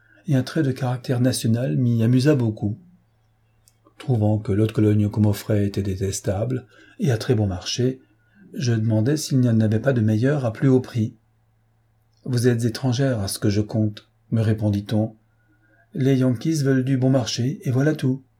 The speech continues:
Ils ne tiennent pas à la qualité comme les Anglais. » Rien ne pouvait être plus beau que le voyage que nous fîmes le lendemain en descendant le Hudson.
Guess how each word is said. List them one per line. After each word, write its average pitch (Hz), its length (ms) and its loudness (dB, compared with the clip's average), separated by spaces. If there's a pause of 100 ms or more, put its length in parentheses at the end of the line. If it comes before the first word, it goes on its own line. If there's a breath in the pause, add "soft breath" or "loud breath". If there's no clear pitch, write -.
(440)
Ils 120 200 0
ne 117 100 2
tiennent 110 240 0
pas 147 120 -2
à 139 60 2
la 123 80 -2
qualité 104 440 -2
comme 98 200 0
les 104 160 2
Anglais. » 104 440 -2 (3000)
Rien 139 320 2
ne 143 140 2
pouvait 127 280 -4
être 147 260 -4
plus 110 160 -4
beau 131 240 0
que 135 140 -6
le 110 100 2
voyage 117 460 0
que 113 100 -2
nous 104 220 4
fîmes 135 500 0
le 113 140 0
lendemain 107 560 2
en 107 160 0
descendant 107 400 0
le 120 140 4
Hudson. 101 480 0